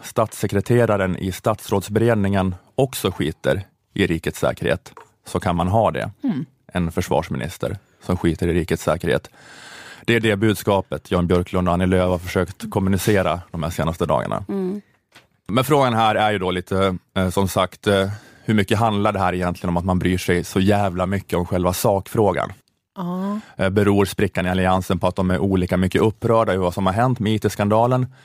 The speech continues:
Speaker 1: Eller beror det på att de är olika mycket frustrerade över att de låter en rödgrön minor-, minoritetsregering regera? Att det är det där handlar om. Att de olika allianspartierna är olika mycket bekväma med att använda den så kallade icke-socialistiska majoriteten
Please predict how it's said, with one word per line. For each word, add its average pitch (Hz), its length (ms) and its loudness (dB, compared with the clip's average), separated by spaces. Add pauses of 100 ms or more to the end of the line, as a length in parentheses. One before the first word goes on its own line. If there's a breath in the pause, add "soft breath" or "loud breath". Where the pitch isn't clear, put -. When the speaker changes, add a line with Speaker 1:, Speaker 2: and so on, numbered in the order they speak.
(300 soft breath)
Speaker 1:
Eller 104 180 0
beror 95 320 4
det 92 100 2
på 92 120 0
att 87 200 -4
de 90 280 0
är 85 60 2
olika 92 360 2
mycket 87 500 -2
frustrerade 98 800 2 (320 soft breath)
över 87 220 0
att 85 80 0
de 90 120 0
låter 90 340 2
en 90 120 2
rödgrön 92 500 2
minor-, 90 220 0
minoritetsregering 95 1040 2
regera? 101 460 4 (720 soft breath)
Att - 140 -2
det 95 80 2
är 90 60 4
det 101 200 4
där 82 180 0
handlar 71 240 -2
om. 50 160 -6 (120)
Att - 140 -6
de 95 180 2
olika 95 300 2
allianspartierna 98 840 0 (360 soft breath)
är 90 200 0
olika 107 460 4
mycket 98 280 0
bekväma 104 640 2 (200)
med 92 140 0
att 87 100 -4
använda 92 640 2 (180)
den 92 120 -6
så 87 100 -8
kallade 90 320 0
icke-socialistiska 92 840 -2
majoriteten 95 800 0